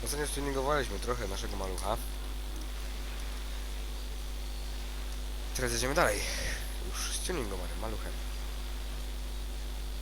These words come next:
Fajnie to wygląda. Podoba mi się. O, tak. Czerwony maluch nawet mi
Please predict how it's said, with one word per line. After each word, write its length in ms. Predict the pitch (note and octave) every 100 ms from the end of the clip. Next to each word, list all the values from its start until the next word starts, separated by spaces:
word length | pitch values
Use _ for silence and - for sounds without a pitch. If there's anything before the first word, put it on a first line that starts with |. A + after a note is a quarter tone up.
| - - -
Fajnie 220 | A#2 C3 A2+
to 80 |
wygląda. 540 | F#2 F2+ F2+ F2+ F2+ A2 - - - - - - - - - - -
Podoba 280 | G2 F#2+ F2 F2
mi 80 | -
się. 140 | F#2 G#2 - - - - - - - - - - - - - - - - - - - - - - - -
O, 760 | G2+ G2 G2 G2+ G#2 G#2+ A2+ B2+ -
tak. 420 | - - - - - - - - - - - - -
Czerwony 320 | G#2+ B2 F3+
maluch 260 | C#3+ D#3 C#3
nawet 220 | C3+ C3+
mi 140 | B2